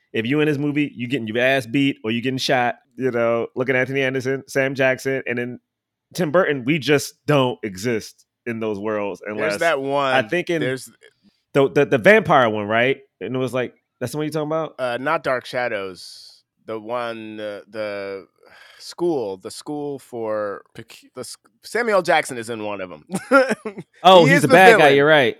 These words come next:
Speaker 2: He is
Speaker 1: He's
Speaker 2: the
Speaker 1: the bad
Speaker 2: villain.
Speaker 1: guy. And
Speaker 3: Oh,
Speaker 1: like,
Speaker 3: that was a Tim Burton movie?
Speaker 1: we were
Speaker 3: Miss Peregrine's
Speaker 2: Yeah.
Speaker 1: we were
Speaker 3: Home
Speaker 1: filming
Speaker 3: for Peculiar
Speaker 1: Projecting
Speaker 3: Children?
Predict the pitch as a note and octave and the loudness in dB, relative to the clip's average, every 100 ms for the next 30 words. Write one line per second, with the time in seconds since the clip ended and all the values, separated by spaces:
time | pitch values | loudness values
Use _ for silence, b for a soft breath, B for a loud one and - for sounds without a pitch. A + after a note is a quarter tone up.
0 | - D#3+ F#3+ D3+ C#3+ C3 D#3 D#3 C#3+ C#3 | -4 -2 0 0 2 4 6 6 6 6
1 | C3+ C3 B2+ D#3+ G#3+ F#3+ D#3 B2 A2+ D3+ | 6 4 2 0 -4 -10 -12 -10 -10 -10
2 | F3 B3 D#4+ A#3 A#3 - b b _ - | -10 -10 4 6 6 4 b b _ -8
3 | B2 B2+ - A#2+ B2 B2+ B2 B2+ B2+ B2+ | -6 -6 -2 0 0 0 -2 -4 -6 -8
4 | B2 F#2+ D#2 - _ - C#3 F#3+ F3 F3 | -10 -12 -12 -18 _ -2 2 2 0 0
5 | E3 E3 D#3 B2+ A#2+ - B2 D3+ E3+ F3 | 2 2 0 -4 -8 -4 0 4 4 4
6 | A#2 G#2+ D#2+ | 2 -2 -4